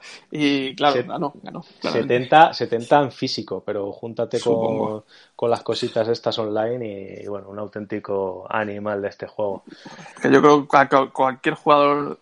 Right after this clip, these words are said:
Speaker 1: de juegos de mesa le tiene que gustar este juego sí o sí, porque es que funciona,
Speaker 2: Sí, sí,
Speaker 1: funciona
Speaker 2: no, este,
Speaker 1: genial.
Speaker 2: e-, este juego es un top diez, está en el trece, pues porque, bueno, porque han entrado,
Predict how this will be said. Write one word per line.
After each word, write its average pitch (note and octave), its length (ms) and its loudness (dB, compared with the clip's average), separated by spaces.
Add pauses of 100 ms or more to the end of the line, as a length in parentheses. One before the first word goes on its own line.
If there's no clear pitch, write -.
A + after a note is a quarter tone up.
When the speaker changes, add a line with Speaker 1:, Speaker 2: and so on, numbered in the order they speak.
Speaker 1:
de D3+ 140 -4
juegos D3 240 -2
de C#3+ 60 -4
mesa D3 720 -4
le D3+ 120 -4
tiene C#3+ 200 -4
que - 60 -8
gustar C3+ 320 -4
este - 140 -12
juego C3+ 260 -6
sí - 140 -6
o E3+ 60 -8
sí, C3 180 -6
porque B2+ 340 -8
es - 100 -20
que - 120 -10
funciona, B2 640 -10 (580)
Speaker 2:
Sí, - 160 2
sí, D#3+ 100 4
Speaker 1:
funciona D#3+ 120 8
Speaker 2:
no, C3 60 10
este, C3 180 6
Speaker 1:
genial. B2+ 320 0
Speaker 2:
e-, B2 260 -4
este D3+ 200 4
juego D3 200 6
es C3+ 60 2
un C#3 140 -4
top B2 180 2
diez, C3 300 2
está A2+ 240 -4
en A#2 80 -4
el A2+ 180 -4
trece, B2 380 0
pues C3 200 -2
porque, G#2 320 -6
bueno, A2 240 -4
porque G2 360 -6
han G2 180 -4
entrado, G2 1040 -2